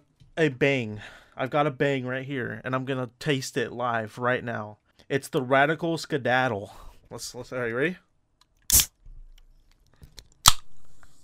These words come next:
Oh, here we go. Yeah, you hear that? All right, here we go. Ready?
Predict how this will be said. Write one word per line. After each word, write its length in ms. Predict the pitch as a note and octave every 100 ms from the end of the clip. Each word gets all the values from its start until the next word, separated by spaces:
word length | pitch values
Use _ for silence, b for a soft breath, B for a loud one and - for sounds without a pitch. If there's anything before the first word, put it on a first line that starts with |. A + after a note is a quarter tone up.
| -
Oh, 240 | B2+ A#2+ A#2+ B B B B B
here 140 | A#2+ B2
we 80 | C#3
go. 160 | B2+
Yeah, 140 | B2 B2
you 80 |
hear 120 | C3 D3+
that? 240 | F3+ G3
All 40 | A2
right, 160 | A2
here 140 | B2+ C#3
we 80 |
go. 120 | A#2+ A2
Ready? 300 | B2 F#3+